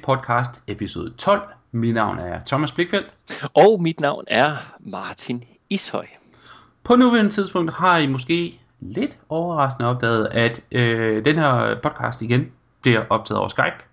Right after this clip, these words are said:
Speaker 1: Det er jo ikke noget, vi er glade for. Vi håber på, at Skype snart opper deres kvalitet, men, øh, sådan er det.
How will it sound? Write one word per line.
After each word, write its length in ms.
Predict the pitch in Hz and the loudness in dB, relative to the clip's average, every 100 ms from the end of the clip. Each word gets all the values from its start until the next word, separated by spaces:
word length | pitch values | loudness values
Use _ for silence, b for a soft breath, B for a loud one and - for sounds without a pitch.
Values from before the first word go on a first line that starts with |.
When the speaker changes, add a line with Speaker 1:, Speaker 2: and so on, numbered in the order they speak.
| _ B B B | _ B B B
Speaker 1:
Det 80 | 139 | 0
er 40 | 139 | 4
jo 100 | 139 | 4
ikke 120 | 131 | 4
noget, 160 | 131 | 2
vi 100 | 123 | 2
er 60 | 117 | 0
glade 240 | 117 117 | 2 0
for. 300 | 117 123 135 120 | 2 2 2 0
Vi 160 | 120 | -2
håber 280 | 113 120 123 | 0 2 2
på, 160 | 120 117 | 2 0
at 120 | 98 | -2
Skype 240 | - 110 110 | -2 -2 0
snart 260 | 113 101 - | -2 -2 -2
opper 180 | 110 123 | -4 -2
deres 160 | 107 | -6
kvalitet, 540 | - 98 - 127 107 - | -6 -10 -4 -4 -4 -4
men, 220 | 107 98 | -4 -4
øh, 240 | 95 92 92 _ - | -6 -8 -12 _ -4
sådan 260 | 117 208 | 0 2
er 100 | |
det. 80 | 135 | 2